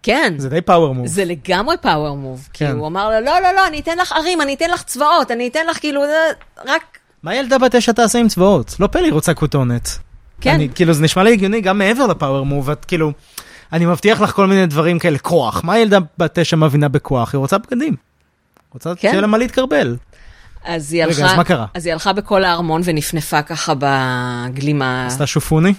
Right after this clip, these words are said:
Speaker 1: עשתה שופוני.
Speaker 2: מהמם.
Speaker 1: ומי שפטנה?
Speaker 2: אה, המסטריס.
Speaker 1: נכון.
Speaker 2: אוי ואבוי.
Speaker 1: התעצבנה מאוד.
Speaker 2: אוי ואבוי, לא, אה.
Speaker 1: עכשיו, זה, זה אני לא כל כך מבינה, כאילו, למלך יש כל כך הרבה פילגשים, מה אכפת לה? אבל אולי בגלל שהוא אהב אותה, והוא נתן לה מתנה, עוד את המתנה שהיא נתנה לה.
Speaker 2: כן.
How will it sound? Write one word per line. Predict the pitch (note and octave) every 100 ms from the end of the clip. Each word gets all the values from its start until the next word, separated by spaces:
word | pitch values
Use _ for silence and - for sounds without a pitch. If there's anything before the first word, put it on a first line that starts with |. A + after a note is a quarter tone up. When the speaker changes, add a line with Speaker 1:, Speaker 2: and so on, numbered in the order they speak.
| -
Speaker 1:
עשתה | D#3 D3+
שופוני. | D3 E3 - D3 C3 C3+ - -
Speaker 2:
מהמם. | D3 C#3 D3+
Speaker 1:
ומי | F#3+ A3
שפטנה? | - G3 E3 C#3+ - C#3+ D#3 - _ _ - _ _ _
Speaker 2:
אה, | B2+ A2+
המסטריס. | F3 - G#2+ F#2+ - C3+
Speaker 1:
נכון. | A#2+ F#3+ C#3+ D3+
Speaker 2:
אוי | A#2+ B2
ואבוי. | A2 C3 C3 G2 -
Speaker 1:
התעצבנה | D3 - D3 E3 E3
מאוד. | D#3 C#3+ A#2 - -
Speaker 2:
אוי | A#2 G#2+
ואבוי, | F#2+ -
לא, |
אה. | B2+ A#2 A2 - -
Speaker 1:
עכשיו, | D3+ F3 D3+ _
זה, | F3 A#3
זה | G#3 B3+
אני | A#3+
לא | D4
כל | B3+
כך |
מבינה, | G3 D3+ D3
כאילו, | - D#3+
למלך | D#3 E3+ A3 B3
יש | A3+
כל | F#3
כך | G#3+ A3
הרבה | G3+ G#3
פילגשים, | A3 F3 D3 A#3 A3 F3+
מה | F#3
אכפת | - G#3+ A3
לה? | D3 C3 -
אבל | D3 D3+
אולי | D#3+ F3
בגלל | F#3 F3
שהוא | - D3
אהב | B2+ G3+ A3+
אותה, | A3 F3 C#3
והוא | C3+
נתן | C3 D#3
לה | D#3
מתנה, | D3 D#3+ E3+
עוד | F3
את | C#3+
המתנה | C#3+ C3 C#3 E3+
שהיא | - F3+
נתנה | F#3 - F#3+ G3+
לה. | D3 - -
Speaker 2:
כן. | - C#3